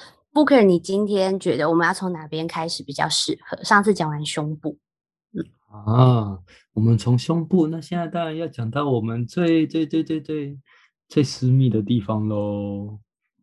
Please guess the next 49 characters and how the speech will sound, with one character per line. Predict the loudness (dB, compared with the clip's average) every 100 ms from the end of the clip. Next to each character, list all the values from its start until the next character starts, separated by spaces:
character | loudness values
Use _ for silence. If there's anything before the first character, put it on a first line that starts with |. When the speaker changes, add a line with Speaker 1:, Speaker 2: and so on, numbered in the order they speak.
| _
Speaker 1:
<laughs> | -6 -2 -2 -4 -8 -10 -20 _ -2 0 0 -8 -2 -2 -2 -18 -12 -10
所 | 4 4
以 |
你 | 6
说 | 2 4
的 | 2
是 | 2 0 2
小 | 2
香 | 2 2 0
菇 | -4 -4
跟 | -2 -2 -4 -6
小 | -4 0
鲍 | 0 0
鱼 | -2 -6
吗？ | -10 -14 -14 -2
Speaker 2:
啊， | 0 2 2
对， | 4 4 4
小 | 0 -4
香 | -2 0
菇、 | -2
小 | -2 -4
鲍 | -4 -6 -4
鱼 | -4 -4
啊， | -4 -6 2
但 | 4
是 | 4 0
小 | 0
鲍 | 2 4 6
鱼 | 4
其 | 2 -8
实 | -4
有 | 0
点 | 0 0
不 | 0
好 | -2 -2
听 | -6 -2 0
啊。 | -2 -4
我 | -6 -6 -4
跟 | -4 -4 -6 _ _
的 | -8
各 | -4 0
位 | 0
听 | 2 -4
众 | -4 -6
说， | -6 -6 -4
这 | -2
个 | 0
地 | -2 -4
方， | -4 -4 -6